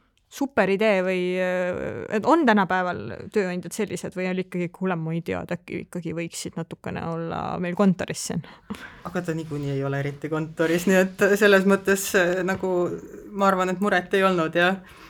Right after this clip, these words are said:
Speaker 2: Nii palju, kui ma kuulsin.
Speaker 1: <laughs> Mis, äh, no kui te teete kaugtööd, et teetegi stiilis, äh, köögilaua taga või on seal vaja, noh, ma tean, et ma siin ühes, ühes podcastis,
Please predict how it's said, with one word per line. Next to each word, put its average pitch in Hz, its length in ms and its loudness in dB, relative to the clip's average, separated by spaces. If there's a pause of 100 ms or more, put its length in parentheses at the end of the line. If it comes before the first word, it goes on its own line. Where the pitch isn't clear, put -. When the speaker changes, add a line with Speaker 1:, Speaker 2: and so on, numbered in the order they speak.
(420)
Speaker 2:
Nii - 200 0
palju, 160 160 4
kui 151 140 2
ma 147 80 2
kuulsin. 143 400 -4 (680)
Speaker 1:
<laughs> - 640 -12
Mis, 294 260 -2
äh, 180 540 0 (220)
no 202 180 -2
kui 220 140 2
te - 40 0
teete 214 360 -2 (140)
kaugtööd, 185 600 0
et - 300 -8 (960)
teetegi 311 420 0
stiilis, 190 420 0 (120)
äh, 175 580 -2
köögilaua 233 480 2
taga 185 240 -4
või 185 180 -4
on 185 140 0
seal 190 180 -6
vaja, 175 520 -2
noh, 196 220 -2
ma 220 120 4
tean, 226 240 6
et 175 240 -8
ma 180 160 -6
siin 175 300 -6
ühes, 175 480 -4
ühes 185 300 -6
podcastis, 180 680 -6